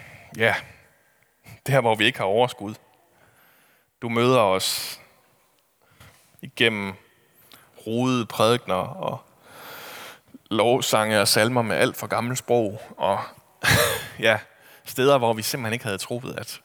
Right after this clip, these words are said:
at du var at finde. Jesus, må vi få lov at smage på din fred. Sæt os steder, hvor vi kan mærke den.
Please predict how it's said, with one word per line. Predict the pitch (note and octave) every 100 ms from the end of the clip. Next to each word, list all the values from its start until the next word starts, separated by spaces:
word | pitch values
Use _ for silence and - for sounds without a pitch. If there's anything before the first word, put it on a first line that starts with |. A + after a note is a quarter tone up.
| -
at | - -
du | F#2+
var | G2
at | G#2+
finde. | - G#2+ A#2 B2+ _ _ _ _ _ _ _ _ _ _ _ _ _ _ _ _ _ _ _ _ _ _ _ _ _ _ _ _ _ _ _ _ _ _ -
Jesus, | A2+ A#2+
må | A#2
vi | B2+
få | B2+
lov | A#2 A#2 C3+ B2 G#2+ F#2
at | F#2+ -
smage | - B2 A#2+
på | C3 A2
din | C#3 C3+ F#2
fred. | - G2+ B2 - _ _ _ _ _ _ _ _ _ _ _ _ _ _ _ _ _ _ _ _ _ -
Sæt | A#2 A2+
os | G#2+
steder, | G#2 A#2 A#2
hvor | F#2 F#2
vi | G#2
kan | - A#2 - A#2 - _ _ _ _ _ _ _ _ _ -
mærke | - G#2+ B2+
den. | G2 A2 A2+